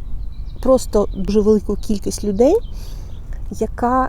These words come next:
не має досвіду саморефлексії, яка просто не розуміє, що відбувається з почуттями, що відбувається з тілом, що відбувається з думками, як все це збирати, що таке цілісність взагалі, як її тримати,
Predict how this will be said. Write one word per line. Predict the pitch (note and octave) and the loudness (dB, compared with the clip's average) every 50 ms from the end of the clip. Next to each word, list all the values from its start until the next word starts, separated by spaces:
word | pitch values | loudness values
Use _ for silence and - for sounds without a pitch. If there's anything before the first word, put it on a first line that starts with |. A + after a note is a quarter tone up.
| - | -2
не | - G#3+ G#3+ G#3+ A3+ A#3+ A#3+ A#3+ - - | 0 0 2 4 4 4 4 2 2 0
має | G#3+ G#3+ G#3+ A3 A3 A3+ A3 G#3+ | 2 2 4 4 4 4 4 4
досвіду | G#3+ F#3+ F3 G3 G3 G#3 - - G#3 G#3 G3 G#3 G3+ A3 B3 - | 2 4 4 2 2 2 2 -2 -4 -4 -4 -4 -4 -4 -4 -6
саморефлексії, | - - - G#3 G#3 - G#3+ G#3 - - A3+ G#3+ G#3 - - - - - C3 - - | -4 -4 -2 -2 -2 -2 -2 -2 -4 -4 -4 -4 -4 -6 -6 -8 -6 -6 -6 -4 -4
яка | G#3+ - - A3 - | -4 -2 0 -2 -2
просто | - - A#3 B3+ A#3+ - - - G#3+ | 0 4 4 4 4 4 2 2 2
не | G#3+ A3 A#3+ A#3 A3+ | 4 6 6 4 4
розуміє, | G3+ G#3 G3 - G#3+ G3+ G3 G3+ G#3+ | 2 0 -2 -2 -2 -2 0 -2 -4
що | - - A3 | -4 -6 -4
відбувається | G#3 G3+ G#3+ G#3 G#3+ G#3 G#3 F#3+ G3+ - A3 | -4 -4 -4 -4 -4 -4 -2 -4 -4 -4 -6
з | G3 F#3 G#3 C4 C#4+ | -4 -2 0 0 0
почуттями, | - - B3+ - C#4 B3 - - A#3+ A#3+ A#3 A3+ G#3 G#3 - - | 0 -2 -4 -4 -6 -6 -4 -2 -2 0 0 0 -2 -4 -6 -8
що | - - - A3 | -10 -6 -4 -4
відбувається | G#3+ A3 G#3 G3+ G#3 G3+ G3+ G3 G#3+ - - A3 | -4 -2 -2 -2 0 0 0 0 -2 -2 -6 -8
з | - | -6
тілом, | - - - B3+ B3+ C4 B3+ - - - - - - - | -6 -4 -4 -2 -2 -2 -2 -2 -6 -8 -8 -8 -8 -8
що | - - A#3+ | -4 -4 -2
відбувається | A3 G#3 G#3 G#3+ G#3+ A3 A3+ A3 A3 - G3+ | -2 -2 -4 -4 -2 -2 -2 -2 -2 -2 -6
з | F#3 | -4
думками, | F#3+ G#3+ G#3+ G3+ - - A3 A#3 A#3+ B3+ - - - - | -4 -4 -4 -4 -4 -4 -2 0 0 -2 -2 -4 -6 -6
як | - A3 A#3+ A3+ | 0 2 2 2
все | - - - A#3+ A3 | 0 -2 0 0 0
це | - - G#3 | 0 -2 -4
збирати, | G3+ F#3 F#3+ F#3+ A3+ A3+ A3 G#3+ G3+ G3+ G#3 - - C#4 C#4+ - - - - - | -4 -2 0 4 4 4 4 4 0 -2 -2 -2 -2 -2 -2 -4 -6 -8 -8 -8
що | - - B3 | -4 -4 -2
таке | - A#3+ - - - A3 | -2 -4 -2 0 0 0
цілісність | - - - C#4 C4 B3 A3 G3 - G#3 G3+ G3+ F#3 | 0 2 4 4 6 6 4 2 2 0 -2 -2 -2
взагалі, | F#3+ A3+ A3 G3 A#3 A3+ G#3+ | -2 0 0 2 2 2 4
як | G#3+ A3 G#3+ - - | 4 2 2 2 0
її | G#3 G#3 - | -2 -2 0
тримати, | - G#3+ G#3 G#3+ A3+ C4+ E4+ D#4+ - B3 | 0 0 2 2 2 2 2 2 2 0